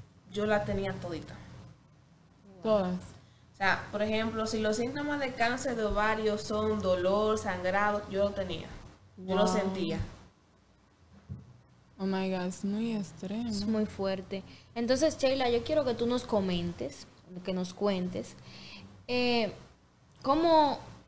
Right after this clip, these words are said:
Speaker 3: cómo te sentiste al momento de ir a un psicólogo? ¿No querías o fue por obligación? ¿Tú le hiciste, ah, porque mi madre me dijo, mi familia me dijo, porque un amigo me dijo?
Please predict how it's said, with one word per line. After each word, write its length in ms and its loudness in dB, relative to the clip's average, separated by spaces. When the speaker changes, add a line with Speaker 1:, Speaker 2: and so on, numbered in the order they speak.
Speaker 3:
cómo 220 2
te 100 4
sentiste 560 0
al 80 0
momento 400 0
de 140 0
ir 220 2
a 80 0
un 100 -2
psicólogo? 880 2
¿No 180 2
querías 760 0
o 100 -4
fue 220 0
por 160 4
obligación? 840 4
¿Tú 80 0
le 80 2
hiciste, 420 4
ah, 360 4
porque 300 2
mi 100 -2
madre 280 4
me 140 -2
dijo, 420 0
mi 120 0
familia 360 0
me 140 0
dijo, 360 0
porque 220 -2
un 120 0
amigo 320 -2
me 160 -2
dijo? 420 -2